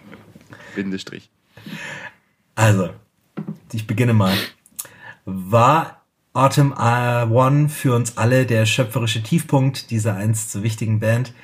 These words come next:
Speaker 2: blickt man einerseits mit großer Angst, andererseits aber auch recht teilnahmslos auf diesen zweiten Teil von Billy Corgans Rockoper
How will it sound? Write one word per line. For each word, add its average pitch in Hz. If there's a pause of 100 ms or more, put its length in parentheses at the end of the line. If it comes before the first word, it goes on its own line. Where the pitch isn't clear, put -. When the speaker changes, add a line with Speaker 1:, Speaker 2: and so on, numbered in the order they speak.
(260)
Speaker 2:
blickt -
man 127
einerseits 127
mit 110
großer 120
Angst, 147
andererseits 117
aber 107
auch 110
recht 113
teilnahmslos 117
auf 110
diesen 117
zweiten 113
Teil 123
von 120
Billy 117
Corgans 117
Rockoper 117